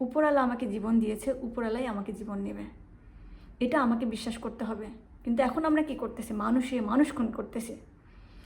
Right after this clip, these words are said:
যেখানে একটা বাঘ কখনো বাঘকে খুন করে না, একটা সিংহ সিংহকে খুন করে না, অথচ বনের হিংস্র প্রাণী বাঘ, সিংহ, কিন্তু কোনো বাঘ বাঘকে খুন করে না। কিন্তু আমরা মানুষ, আশরাফুল মাখলুকাত,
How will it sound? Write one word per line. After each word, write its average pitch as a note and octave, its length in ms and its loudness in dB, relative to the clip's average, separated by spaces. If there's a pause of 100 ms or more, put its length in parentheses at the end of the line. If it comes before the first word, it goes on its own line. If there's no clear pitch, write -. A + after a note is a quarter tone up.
(140)
যেখানে A#3+ 300 2
একটা B3 180 2
বাঘ A3+ 260 8 (100)
কখনো C4 240 4
বাঘকে A3+ 320 0
খুন A#3 180 -2
করে A3 220 -2
না, A3 200 -6 (220)
একটা - 180 0
সিংহ D4 460 8
সিংহকে C#4 440 6
খুন A3+ 180 2
করে A3 200 0
না, A3+ 160 -4 (420)
অথচ B3+ 300 2 (400)
বনের A#3+ 320 6
হিংস্র B3+ 340 8
প্রাণী A3+ 380 2
বাঘ, G#3+ 320 0
সিংহ, G#3 400 -6 (1120)
কিন্তু A#3 180 0
কোনো B3 200 4
বাঘ A3+ 320 2
বাঘকে A#3 300 0
খুন B3+ 220 -2
করে A3 200 -4
না। G#3+ 160 -8 (880)
কিন্তু A3+ 220 -4
আমরা A#3 340 4 (280)
মানুষ, A3 360 4 (340)
আশরাফুল B3 520 0
মাখলুকাত, G#3+ 460 -4